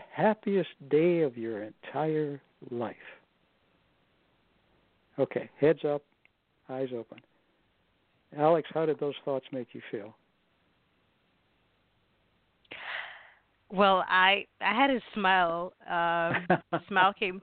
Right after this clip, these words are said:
Speaker 2: to my, when you asked me to think, you know, the first thing I thought was, I had a smile, really. Um, they made me feel warm. Um,
Speaker 1: Yeah.
Speaker 2: they f-, made me feel peace or, you know, just
Speaker 1: Absolutely.
Speaker 2: calm. I think it made
Speaker 1: Right.
Speaker 2: me fe-, feel calm,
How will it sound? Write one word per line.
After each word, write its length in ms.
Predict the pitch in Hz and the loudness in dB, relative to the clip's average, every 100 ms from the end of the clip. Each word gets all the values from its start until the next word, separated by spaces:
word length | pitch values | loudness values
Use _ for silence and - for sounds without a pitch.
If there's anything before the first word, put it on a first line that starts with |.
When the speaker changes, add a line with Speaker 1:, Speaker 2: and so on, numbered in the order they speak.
| - | -10
Speaker 2:
to 80 | 190 | -8
my, 300 | 175 175 175 _ - - - - _ _ _ _ _ _ | -2 -4 -4 _ -20 -20 -20 -20 _ _ _ _ _ _
when 140 | 214 | 0
you 100 | 208 | 4
asked 280 | 220 214 262 | 6 4 2
me 100 | 247 | -6
to 120 | 226 233 | -8 -6
think, 260 | 214 214 | -6 -6
you 220 | 202 190 | -8 -4
know, 160 | 202 196 | -4 -4
the 60 | 185 | -6
first 180 | 214 226 | -6 -4
thing 100 | 226 | 0
I 100 | 208 | 0
thought 200 | 202 202 | 0 -2
was, 140 | 190 185 - _ _ _ | -2 -6 -16 _ _ _
I 60 | 196 427 | 2 2
had 80 | 480 | 2
a 40 | 240 | -6
smile, 340 | 214 208 175 165 | -2 0 0 -4
really. 380 | 185 180 165 165 202 - | -10 -10 -12 -16 -20 -6
Um, 560 | 170 170 165 165 165 185 175 | -4 -2 -2 -4 -8 -14 -8
they 60 | 196 | -2
made 180 | 226 277 | 0 0
me 100 | 285 | -2
feel 200 | 214 190 | -2 -2
warm. 320 | 180 170 208 381 _ _ _ _ _ - | 0 -2 -2 -8 _ _ _ _ _ -2
Um, 280 | 196 175 175 | 2 2 0
Speaker 1:
Yeah. 40 | |
Speaker 2:
they 60 | 185 | -6
f-, 60 | 180 _ | -10 _
made 180 | 208 208 | -4 -2
me 120 | 214 - | -4 -2
feel 340 | 202 185 185 _ _ - | 0 0 -2 _ _ -2
peace 260 | 302 262 175 - - _ _ _ _ _ _ | 0 0 -2 -14 -20 _ _ _ _ _ _
or, 220 | 180 180 | 0 0
you 180 | 185 180 | 0 2
know, 160 | 185 180 | 2 2
just 160 | - | 0
Speaker 1:
Absolutely. 220 | 185 - 233 | -4 -6 -2
Speaker 2:
calm. 500 | - 233 190 175 170 _ _ _ _ | 2 4 2 -2 -10 _ _ _ _
I 20 | |
think 180 | 269 220 | -12 -8
it 60 | 233 | -4
made 80 | 233 | -4
Speaker 1:
Right. 60 | |
Speaker 2:
me 80 | 185 | -6
fe-, 160 | - 156 _ | -16 -20 _
feel 200 | 185 175 - | -16 -14 -6
calm, 300 | 170 156 | -6 -6